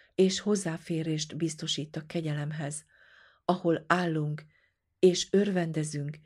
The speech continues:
Isten dicsőségének reménységében. Krisztus keresztjének prédikálása megismerteti velünk mindazt, amit Krisztus szeretne, hogy tudjunk.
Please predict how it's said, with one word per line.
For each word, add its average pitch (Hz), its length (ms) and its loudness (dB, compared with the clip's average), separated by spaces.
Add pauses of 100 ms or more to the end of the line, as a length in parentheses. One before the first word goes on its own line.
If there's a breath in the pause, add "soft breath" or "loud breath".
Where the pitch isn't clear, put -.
(140 soft breath)
Isten 175 340 -2
dicsőségének 156 840 -4
reménységében. 151 1080 -4 (1400 loud breath)
Krisztus 214 520 2
keresztjének 190 760 0
prédikálása 156 1000 0 (360 loud breath)
megismerteti 180 880 0
velünk 160 420 -4
mindazt, 165 680 -2 (400 soft breath)
amit 165 420 -2
Krisztus 180 680 -4
szeretne, 156 720 -4 (220 soft breath)
hogy 160 340 -4
tudjunk. 151 640 -8